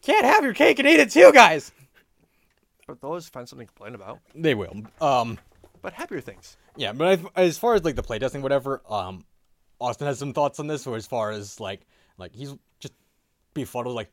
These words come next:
Speaker 1: who are their playtesters and how they're play-, oh, they're playtesting these certain things in these very controlled conditions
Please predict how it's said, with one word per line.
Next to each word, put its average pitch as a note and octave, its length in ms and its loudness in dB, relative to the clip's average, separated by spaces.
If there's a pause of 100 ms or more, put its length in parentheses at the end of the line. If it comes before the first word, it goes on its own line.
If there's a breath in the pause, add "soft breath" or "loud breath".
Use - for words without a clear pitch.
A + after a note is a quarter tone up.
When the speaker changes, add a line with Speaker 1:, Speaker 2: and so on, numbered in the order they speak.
Speaker 1:
who G#3 200 -4
are G3 80 0
their D3+ 160 -4
playtesters A#2+ 460 -10
and A2 100 -14
how A#2+ 120 -8
they're A2+ 100 -10
play-, C3+ 180 -12
oh, B2+ 400 -4
they're A#2+ 100 -10
playtesting C#3+ 480 -10
these A2+ 160 -8
certain A#2+ 240 -12
things A2+ 220 -10
in G#2+ 100 -12
these G#2+ 260 -14
very A2 180 -10
controlled G#2+ 480 -14
conditions E3 580 -12